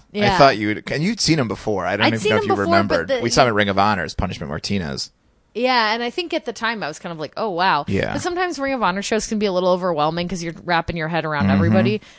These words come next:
Speaker 2: They just focused up that camera right on him, and I, you were like, "Oh, tell me what you think of him," and I was prepared to be kind of like, "Hmm,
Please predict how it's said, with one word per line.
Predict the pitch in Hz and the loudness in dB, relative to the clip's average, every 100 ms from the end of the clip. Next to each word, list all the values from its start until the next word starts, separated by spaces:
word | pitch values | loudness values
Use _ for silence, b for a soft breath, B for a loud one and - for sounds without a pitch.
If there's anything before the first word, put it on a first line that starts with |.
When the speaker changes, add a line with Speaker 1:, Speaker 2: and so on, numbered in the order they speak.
| b b - | b b -2
Speaker 2:
They | 190 247 285 240 | 4 6 6 4
just | 214 - | 2 0
focused | - 190 196 208 214 | 4 4 6 4 4
up | 196 | 4
that | 175 160 | 4 2
camera | - 185 185 170 147 | 0 0 2 2 4
right | 165 175 | 6 6
on | 151 175 180 | 6 6 4
him, | 156 | 2
and | - 190 180 | 2 2 2
I, | 120 | 0
you | 240 240 | 4 6
were | 262 | 8
like, | 240 214 - | 8 6 6
"Oh, | 311 302 | 4 4
tell | - 359 | 2 0
me | 359 | 0
what | 247 | -2
you | 254 | -2
think | 247 196 | -2 0
of | |
him," | - 196 175 | 2 2 4
and | 175 | 2
I | |
was | 185 | 2
prepared | - 180 175 175 | 0 2 2 2
to | |
be | 185 175 | -4 -2
kind | 190 170 | 0 0
of | |
like, | 160 139 - | 0 -2 -4
"Hmm, | 302 302 | -6 -4